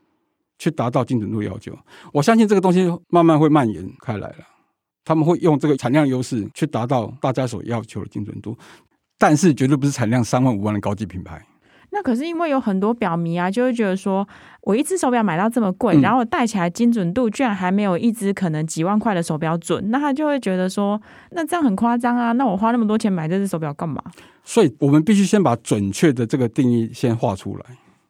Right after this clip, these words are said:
Speaker 2: 嗯。
Speaker 1: 刚刚我已经讲了嘛，齁，我这样子访问起来，结果老师傅们认为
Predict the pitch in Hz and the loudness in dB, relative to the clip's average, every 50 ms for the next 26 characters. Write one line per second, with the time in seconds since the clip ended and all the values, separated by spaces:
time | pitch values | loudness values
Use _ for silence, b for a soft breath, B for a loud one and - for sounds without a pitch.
0 | _ - 208 196 170 151 185 190 _ _ _ _ - - 185 196 202 180 156 143 | _ -6 -4 -4 -4 -6 -10 -14 _ _ _ _ 2 4 4 4 6 6 4 4
1 | 139 160 156 - 120 101 98 92 92 92 101 104 95 85 87 110 120 _ _ _ | 4 4 2 2 0 -2 -2 -4 -6 -6 -6 -8 -8 -8 -10 -14 -18 _ _ _
2 | - - 151 143 - - 240 226 202 170 165 147 - 117 113 143 180 165 117 107 | -2 0 0 0 2 4 4 4 4 4 2 0 0 0 4 4 4 4 4 2
3 | 120 107 107 - - 110 117 - 101 95 113 123 120 120 120 117 - - 190 180 | -2 -2 -2 -2 -4 -4 -4 -4 -6 -4 -2 0 0 0 -2 -2 0 0 2 4
4 | 202 202 139 123 120 127 135 147 127 107 - 64 - 62 | 4 4 4 4 4 4 2 2 0 0 -4 -8 -12 -14